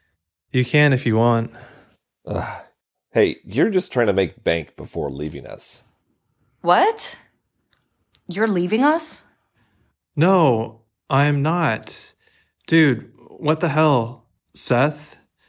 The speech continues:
Speaker 2: <sighs> I mean, we'll still be here when summer ends, and you'll be on tour or back at Stanford.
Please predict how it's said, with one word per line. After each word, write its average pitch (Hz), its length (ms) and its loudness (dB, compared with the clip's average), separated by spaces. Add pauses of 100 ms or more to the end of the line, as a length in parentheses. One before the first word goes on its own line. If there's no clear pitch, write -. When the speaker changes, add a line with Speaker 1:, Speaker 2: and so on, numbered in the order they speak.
(200)
Speaker 2:
<sighs> - 520 -10
I 120 100 0
mean, 139 340 0 (680)
we'll 110 100 -4
still 175 240 4
be 135 140 2
here 120 200 4
when 98 140 2
summer 101 380 2
ends, 69 320 -8
and 80 260 -8
you'll 123 380 -2 (320)
be 104 120 -2
on 107 200 0
tour 117 360 -4
or 69 320 -4 (120)
back 90 240 0
at 98 80 -6
Stanford. - 680 -4